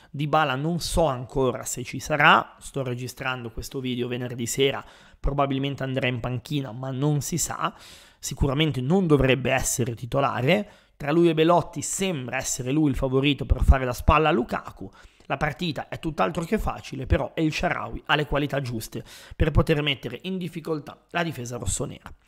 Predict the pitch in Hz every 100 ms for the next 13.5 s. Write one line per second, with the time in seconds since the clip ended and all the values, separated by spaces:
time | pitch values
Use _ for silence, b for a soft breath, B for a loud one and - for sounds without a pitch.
0 | b b 170 - 202 220 156 127 143 135
1 | 120 - 127 139 - 120 127 - - -
2 | - - - 185 - - - 110 107 131
3 | 147 - - 123 127 - - 165 214 -
4 | B B B B - 127 143 151 147 135
5 | 120 - 175 170 151 135 147 160 170 175
6 | 175 - 123 120 117 131 151 156 127 123
7 | 127 - 120 120 120 110 123 - 170 170
8 | 214 B B B B B 175 175 165 139
9 | 131 131 139 _ - 151 165 156 139 131
10 | 131 120 131 117 156 139 123 123 131 131
11 | 127 131 135 127 - - 175 160 139 139
12 | 131 117 135 127 120 123 - 123 156 208
13 | 214 156 107 104